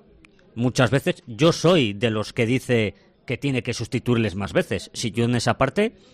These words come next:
me parece correcto, pero faltando veinte y pico minutos a los dos a la vez, y sobre todo la sustitución de Andrés Martín la podría ente-, llegar a entender, primero que la de Íñigo Vicente, porque creo que Íñigo Vicente para mí el otro día era la guía en ataque del Racing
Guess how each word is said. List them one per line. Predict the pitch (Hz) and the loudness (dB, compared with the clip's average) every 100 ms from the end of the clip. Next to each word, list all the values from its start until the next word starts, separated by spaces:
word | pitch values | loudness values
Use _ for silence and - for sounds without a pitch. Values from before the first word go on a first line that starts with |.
| - - | -20 -6
me | 110 | -6
parece | 110 110 - - | -2 -2 -2 -4
correcto, | 110 139 - 98 | -2 -4 -4 -4
pero | 120 104 98 - | 0 0 -2 -2
faltando | 123 113 151 175 | -2 0 0 2
veinte | 165 151 131 | 0 -2 -4
y | |
pico | 160 160 | -2 0
minutos | 135 156 135 117 - - - _ _ - | 0 0 2 0 0 -10 -20 _ _ 0
a | 120 | 0
los | 107 | 2
dos | 135 156 | -2 0
a | |
la | 127 | 0
vez, | 120 196 - - _ | 0 -4 -10 -20 _
y | 131 | -2
sobre | 131 123 | 2 2
todo | 175 214 - - | 4 2 0 -6
la | 123 127 | -4 -2
sustitución | 123 139 131 185 208 | -2 -4 -2 0 0
de | |
Andrés | 202 190 | -2 -2
Martín | 185 175 240 | -2 -2 -2
la | 180 | -2
podría | 139 196 240 | -4 -4 -4
ente-, | 147 135 | -4 -4
llegar | 143 139 | -2 0
a | 127 | 0
entender, | 107 147 247 - _ _ | -2 -2 -4 -6 _ _
primero | 170 156 175 262 139 | 4 4 4 2 0
que | 127 | 0
la | 123 | 0
de | |
Íñigo | 127 123 | 0 -2
Vicente, | 113 214 208 | -2 -2 -2
porque | 123 113 | -2 -2
creo | 131 175 | -2 -2
que | 185 | -2
Íñigo | 170 | -2
Vicente | 147 135 185 | -2 -2 -2
para | 147 127 | 0 0
mí | 151 | 0
el | 170 | 0
otro | 131 | 0
día | 147 180 | 2 2
era | 151 139 123 - - - _ - - | 2 0 -2 -8 -20 -20 _ -16 0
la | 131 | 2
guía | 120 175 175 | 4 4 4
en | 139 | 2
ataque | 120 175 - 120 | 0 -2 -2 -2
del | 110 | -2
Racing | 117 208 98 90 | -2 -4 -6 -8